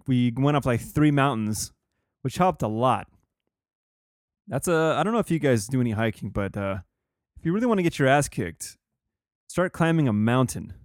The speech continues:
<laughs> you know, uh, ten thousand feet plus.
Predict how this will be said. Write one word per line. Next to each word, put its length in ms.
<laughs> 240
you 140
know, 280
uh, 340
ten 240
thousand 580
feet 360
plus. 500